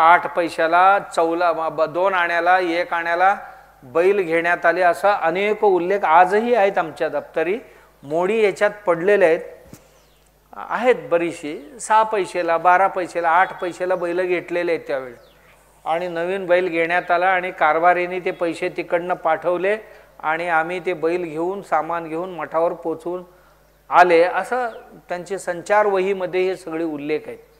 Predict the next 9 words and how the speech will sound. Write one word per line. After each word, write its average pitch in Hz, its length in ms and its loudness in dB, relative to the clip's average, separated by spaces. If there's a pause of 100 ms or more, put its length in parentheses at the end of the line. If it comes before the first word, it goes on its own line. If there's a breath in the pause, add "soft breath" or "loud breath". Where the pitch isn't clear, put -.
(920 soft breath)
पूर्वी 175 300 -2
जे 185 120 0
मठाधिपती 170 720 -2
ते 190 180 -6
संचार 180 480 -2
करायचं, 165 440 -4
त्याच्यावर 180 440 -6
संचार 180 480 -4
वहीमध्ये 180 760 0